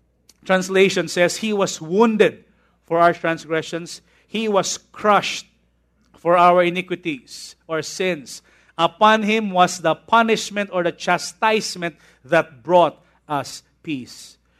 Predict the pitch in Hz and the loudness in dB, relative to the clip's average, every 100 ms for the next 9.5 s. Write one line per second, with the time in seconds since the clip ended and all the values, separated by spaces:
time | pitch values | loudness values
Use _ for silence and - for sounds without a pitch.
0 | _ 185 226 226 220 226 214 - _ _ | _ -2 2 4 2 2 -2 -4 _ _
1 | _ _ _ _ 185 214 196 190 214 196 | _ _ _ _ -8 -4 -2 0 -2 -2
2 | 175 156 123 165 165 175 151 - 175 175 | -8 -8 -4 -2 0 -2 -6 -12 -12 -12
3 | 190 - 139 127 127 131 147 _ _ - | -12 -16 -18 -12 -10 -10 -12 _ _ -16
4 | 180 175 226 240 - 202 202 196 - _ | -16 -10 -8 -8 -8 -8 -8 -8 -16 _
5 | _ _ 151 185 190 175 165 160 170 160 | _ _ -8 -8 -8 -10 -10 -12 -14 -16
6 | 156 151 _ _ _ _ 147 147 156 143 | -20 _ _ _ _ _ -14 -12 -12 -14
7 | 135 127 131 127 127 _ _ _ _ _ | -14 -16 -18 -20 _ _ _ _ _ _
8 | _ _ _ 170 160 202 180 175 180 - | _ _ _ -10 -6 -6 -6 -10 -10 -10
9 | 151 135 147 127 | -14 -10 -10 -10